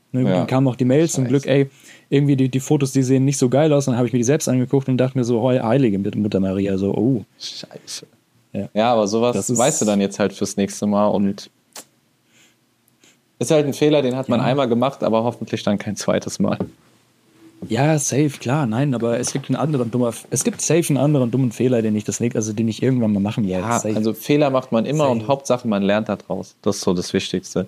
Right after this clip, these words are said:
Speaker 1: Eben.
Speaker 2: Ich meine, ich war auch mal bei
Speaker 1: Eben.
Speaker 2: einem Shooting, hatte meine, vergessen, meine, ähm, Speicherkarten nicht leer zu machen. Und ich glaub, das hatte ich dir
Speaker 1: Oh.
Speaker 2: parallel auch geschrieben gehabt beim Shooting.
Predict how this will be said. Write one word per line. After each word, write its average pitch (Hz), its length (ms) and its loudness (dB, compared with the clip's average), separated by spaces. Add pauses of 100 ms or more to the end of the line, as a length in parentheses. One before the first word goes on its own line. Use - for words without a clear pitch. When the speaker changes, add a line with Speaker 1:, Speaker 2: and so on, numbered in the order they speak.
(120)
Speaker 1:
Eben. 127 140 2
Speaker 2:
Ich 123 80 -2
meine, 131 140 0
ich - 80 -6
war 123 80 2
auch 151 120 2
mal 156 100 0
bei 113 140 2
Speaker 1:
Eben. 107 60 2
Speaker 2:
einem 101 80 0
Shooting, 147 440 -2 (260)
hatte 123 200 -2
meine, 110 560 2 (260)
vergessen, 117 500 -2
meine, 101 560 0
ähm, 92 540 0 (760)
Speicherkarten 107 920 0 (100)
nicht 101 220 -2
leer 98 200 2
zu - 140 -6
machen. 135 420 0
Und 101 140 -6
ich - 40 -16
glaub, 107 180 0
das 107 140 -2
hatte 98 120 0
ich - 100 -10
dir 110 220 0
Speaker 1:
Oh. 113 120 -4
Speaker 2:
parallel 101 360 2
auch - 180 -4
geschrieben 127 300 -2
gehabt 104 180 0
beim 98 140 0
Shooting. 113 400 -2